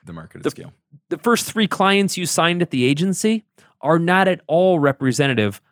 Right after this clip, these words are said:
Speaker 2: of what it's going to be like to sign up business for you.
Speaker 1: <laughs> I'm going back in time and remembering my first three clients from my agency. And, and my thought is, thank God they weren't, <laughs> they weren't representative of the future work. Oh man, it would have been a much smaller business and a, and a much bigger headache.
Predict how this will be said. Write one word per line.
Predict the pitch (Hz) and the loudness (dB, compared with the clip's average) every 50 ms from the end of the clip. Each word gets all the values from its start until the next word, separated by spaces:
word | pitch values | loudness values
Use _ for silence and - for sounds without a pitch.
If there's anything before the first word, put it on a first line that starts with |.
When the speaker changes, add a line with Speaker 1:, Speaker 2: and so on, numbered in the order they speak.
| _ - | _ -4
Speaker 2:
of | 131 127 123 | -2 -2 0
what | 127 147 147 | 0 0 0
it's | 160 156 - | 0 -2 -4
going | - 156 151 147 | -4 -4 -2 -2
to | 139 | 0
be | 131 131 | 0 0
like | 120 117 117 117 - | 2 2 0 -2 -4
to | - | -6
sign | 113 - 131 120 117 | -6 -2 -2 -2 0
up | 113 104 - | -2 -2 -2
business | 113 110 104 101 92 90 | -4 -4 -4 -4 -8 -10
for | - - - | -10 -12 -8
you. | - 202 - - - - _ | -6 -6 -6 -8 -10 -14 _
Speaker 1:
<laughs> | - - - - - - - - | -10 -10 -10 -10 -16 -20 -6 -2
I'm | 160 160 | -2 0
going | 147 147 151 139 127 | 2 2 2 2 2
back | 127 135 131 123 139 | 2 2 2 2 0
in | 123 110 | -2 -2
time | - 131 120 117 113 | 0 0 2 2 0
and | 113 107 | 0 -2
remembering | 104 107 113 113 113 113 110 110 104 104 | -2 0 0 0 2 2 2 2 2 2
my | 101 98 | 2 2
first | 98 - 110 104 95 - | 0 0 -2 -4 -4 -4
three | - 110 98 | -4 -6 -6
clients | - - 104 101 95 90 - | -2 0 0 0 0 -2 -4
from | - 98 | -2 0
my | 95 92 | 0 2
agency. | 92 92 87 90 87 76 - - - - - - 165 160 147 - | 2 0 -2 -4 -6 -6 -6 -6 -8 -8 -10 -16 -18 -18 -14 -6
And, | - 90 95 95 95 95 95 92 87 82 | -2 0 2 2 2 0 0 -2 -4 -4
and | 101 92 92 92 92 92 90 | -2 0 0 2 2 0 0
my | 90 90 92 | 0 -2 0
thought | - 110 104 98 95 | 2 2 2 2 2
is, | 92 90 82 - - - - | 0 -2 -4 -6 -10 -10 -6
thank | - - 113 107 95 82 | -4 -2 0 0 -2 0
God | - 101 90 85 82 80 71 - - | 0 0 2 2 0 -2 -4 -8 -8
they | - 95 90 | -4 -4 -2
weren't, | 90 90 101 113 110 - - - | -2 -2 -2 -2 -2 -4 -4 -6
<laughs> | - - - | -6 -4 -2
they | - 160 - - | -2 -2 0 0
weren't | 160 165 160 - | 0 2 2 2
representative | 131 - - 117 110 - 117 110 107 110 110 | 2 0 0 -2 -2 0 0 0 0 0 -2
of | 113 117 | -2 -2
the | 147 | -2
future | - 143 139 123 - 175 160 | -2 -2 -2 -2 0 0 0
work. | 143 135 - - 214 - - - - - - 202 185 156 127 - | -2 -4 -4 -4 -4 -4 -4 -8 -16 -10 -8 -8 -8 -10 -6 -2
Oh | 160 127 120 120 117 110 | 2 2 4 4 4 2
man, | 101 104 107 107 101 90 | 0 0 0 0 0 -2
it | - - - - - _ - | -6 -14 -20 -20 -12 _ 0
would | 156 | 2
have | 151 139 | 2 2
been | 135 123 | 2 2
a | |
much | 113 113 127 120 | 2 2 0 0
smaller | - - - 135 123 123 113 104 | -2 -2 0 0 2 2 0 2
business | 92 113 107 98 113 107 98 - | 0 0 0 0 0 0 0 0
and | 110 104 | 0 -2
a, | 101 85 | 0 -2
and | 87 95 95 | -2 -2 -2
a | 95 | -2
much | 95 95 - - | -4 -4 -6 -6
bigger | - 95 87 82 82 | -6 -6 -6 -6 -4
headache. | 85 85 82 82 80 - _ | -4 -4 -4 -6 -8 -10 _